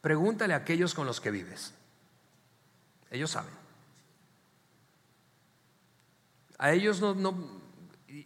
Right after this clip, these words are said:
a ellos ni tú ni yo podemos engañarlos, ¿no es cierto? De hecho, probablemente es una fuente, un punto de discusión y tensión frecuente en tus relaciones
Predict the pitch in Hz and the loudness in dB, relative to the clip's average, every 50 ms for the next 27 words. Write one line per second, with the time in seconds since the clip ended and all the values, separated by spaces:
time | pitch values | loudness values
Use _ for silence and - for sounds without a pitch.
0 | - 117 - 139 165 185 208 190 - - - - 175 185 175 185 262 294 320 311 | -12 -4 2 2 2 4 2 0 -4 -6 -4 0 2 2 2 2 0 0 0 0
1 | 214 151 135 180 214 202 - 147 120 113 110 - 127 123 139 180 262 - - 117 | 0 2 2 2 2 2 0 -4 -2 -4 -4 -6 -4 -4 -2 -2 -2 -4 -4 -6
2 | 104 - - 180 208 247 294 - - - - - - - - - - _ _ _ | -8 -4 -2 -2 0 0 -2 -6 -8 -12 -16 -18 -20 -20 -20 -20 -20 _ _ _
3 | _ - - - - - - - - _ - - 208 269 330 349 339 - 226 175 | _ -20 -20 -20 -20 -20 -20 -20 -20 _ 6 10 10 10 10 10 8 4 4 6
4 | - 214 226 254 302 330 311 285 277 294 311 311 285 277 254 220 - - - - | 8 10 12 12 12 12 10 8 8 6 6 8 10 10 10 10 8 0 -12 -2
5 | - - 247 285 277 - 302 294 277 262 247 196 180 - - - 233 262 294 311 | 6 10 10 10 10 8 6 8 10 10 10 8 6 -2 -8 2 6 8 10 10
6 | 320 311 - 269 247 247 226 185 285 320 330 320 - 254 226 214 208 196 - - | 8 6 4 2 2 2 2 4 6 6 6 6 8 8 10 10 8 6 4 2
7 | 220 180 - 302 320 320 262 196 208 185 175 160 - - 247 233 208 175 156 160 | 2 2 4 4 4 2 2 4 6 6 6 4 4 4 6 6 6 4 0 -2
8 | - - 196 175 - 294 349 359 302 - 170 139 127 - 151 135 143 143 135 131 | 2 4 4 6 8 6 6 6 6 2 0 0 0 0 0 2 4 4 4 4
9 | 127 - 151 139 131 135 131 - | 2 2 2 2 2 0 -2 -4